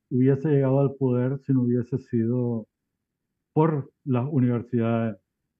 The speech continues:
O sea, el, la, al fracasar la revolución y al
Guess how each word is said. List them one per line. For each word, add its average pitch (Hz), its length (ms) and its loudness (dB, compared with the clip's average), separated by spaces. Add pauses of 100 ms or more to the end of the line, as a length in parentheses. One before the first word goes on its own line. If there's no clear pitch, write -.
(200)
O 113 80 -8
sea, 110 120 -4
el, 104 800 -6
la, 110 340 -6 (1300)
al 113 680 0 (280)
fracasar 147 560 0
la 165 120 2
revolución 139 800 2
y 113 80 -2
al 104 160 -8